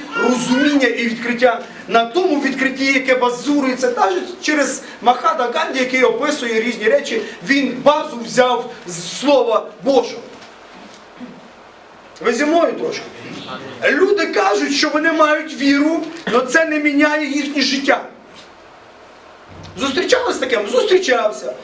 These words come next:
Багато. Можливо, кожний другий такий. «Да, я віру маю, да, я вірую, да, я живу вірою,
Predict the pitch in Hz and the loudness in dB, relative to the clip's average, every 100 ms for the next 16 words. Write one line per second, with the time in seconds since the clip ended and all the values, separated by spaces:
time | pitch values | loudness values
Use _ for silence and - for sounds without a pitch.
0 | - 226 254 247 - - 247 254 294 277 | -2 2 4 2 0 -8 -8 -2 0 0
1 | 285 277 254 240 240 247 226 202 202 180 | 0 0 -2 0 0 0 0 -2 0 -2
2 | - - - 185 311 359 349 339 330 311 | -2 -12 -16 2 2 2 -4 -4 -2 0
3 | 285 262 254 240 330 370 370 262 269 269 | 2 2 0 2 2 2 -4 -4 -2 0
4 | 254 247 403 370 311 311 294 285 262 247 | 0 2 0 0 0 0 0 0 0 0
5 | 233 | -2